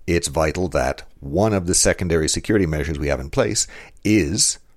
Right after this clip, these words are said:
monitoring of hosts and networks. Um,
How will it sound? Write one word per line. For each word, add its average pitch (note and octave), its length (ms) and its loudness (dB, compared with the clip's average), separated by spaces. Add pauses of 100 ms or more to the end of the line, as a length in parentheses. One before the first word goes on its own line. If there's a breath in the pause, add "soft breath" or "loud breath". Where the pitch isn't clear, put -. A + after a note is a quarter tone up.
(120)
monitoring F2 840 0
of D#2 480 -2 (120)
hosts - 460 0
and F#2+ 120 0
networks. - 520 -4 (640 loud breath)
Um, D2+ 340 0